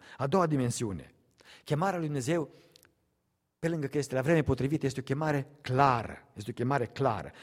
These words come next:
Uitați-vă la versetele patru și cinci din unu Samuel, capitolul trei. "Atunci Domnul a chemat pe Samuel. El a răspuns: 'Iată-mă.' Și a alergat la el și a zis: 'Iată-mă că-și m-ai chemat.'"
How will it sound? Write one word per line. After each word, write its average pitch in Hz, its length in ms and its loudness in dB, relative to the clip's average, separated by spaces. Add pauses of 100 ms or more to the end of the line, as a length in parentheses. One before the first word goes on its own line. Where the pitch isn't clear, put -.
Uitați-vă 147 300 2
la 139 80 6
versetele 127 340 2
patru 123 300 2
și 120 140 -4
cinci 110 360 -4 (180)
din 117 240 0
unu 117 200 -2
Samuel, 117 320 0
capitolul 110 400 -2
trei. 107 360 -6 (280)
"Atunci 151 360 6
Domnul 175 340 10
a 151 60 6
chemat 156 380 4
pe 151 80 2
Samuel. 131 680 2 (180)
El 143 120 8
a 143 60 8
răspuns: 147 520 2 (160)
'Iată-mă.' 123 600 4 (380)
Și - 120 0
a - 20 4
alergat 147 420 6
la 151 160 4
el 151 240 4
și 117 160 -2
a 127 80 2
zis: 131 260 0 (180)
'Iată-mă 180 440 6
că-și 156 220 6
m-ai 156 180 8
chemat.'" 165 540 10